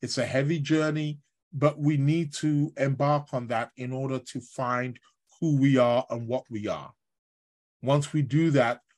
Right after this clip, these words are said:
we will get a sense of, uh, blessings and directions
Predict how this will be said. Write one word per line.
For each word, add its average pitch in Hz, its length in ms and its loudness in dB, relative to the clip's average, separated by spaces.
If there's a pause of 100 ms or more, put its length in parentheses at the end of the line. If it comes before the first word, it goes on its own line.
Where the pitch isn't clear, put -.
(160)
we 135 220 0
will 139 320 4
get 135 320 2
a 127 80 -6
sense 131 560 -6
of, 113 440 -2 (880)
uh, 117 400 0 (260)
blessings 135 880 2
and 120 160 -6
directions 117 960 -4